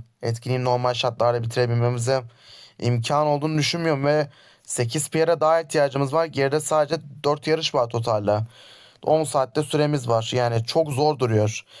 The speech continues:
Neyse biletler bir dolsun. E, gerekirse dediğim gibi gold harcarım. Etkinliğin boşa gitmesini istemiyorum çünkü hiçbir şekilde. E, beyaz motor bulmam gerekecek.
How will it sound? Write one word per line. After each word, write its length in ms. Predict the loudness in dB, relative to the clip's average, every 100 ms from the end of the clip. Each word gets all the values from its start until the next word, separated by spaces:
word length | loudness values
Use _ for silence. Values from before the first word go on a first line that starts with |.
| -20 -18 -4
Neyse 440 | -2 0 -2 0
biletler 520 | 0 0 0 2 2
bir 120 | 0
dolsun. 720 | 2 2 2 -2 -4 -8 -10 -8 0
E, 220 | 2 2
gerekirse 440 | 2 0 -2 -2
dediğim 180 | 0 0
gibi 140 | 0
gold 300 | 2 2 2
harcarım. 520 | 2 0 2 0 0 -4 _ _ _ _ _ _ _ _
Etkinliğin 480 | -2 -2 -2 -2 0
boşa 180 | 0 -2
gitmesini 380 | -4 -6 -6 -6
istemiyorum 380 | -4 -2 -2 -4
çünkü 160 | -6 -6
hiçbir 180 | -6
şekilde. 440 | -6 -6 -2 -2 -2 -10 -20 -20 -20 -20 -20 _
E, 420 | 0 2 4 2 2
beyaz 340 | 4 4 2
motor 360 | 0 2 2 2
bulmam 320 | 0 0 0
gerekecek. 680 | 0 0 0 -2 -2 -8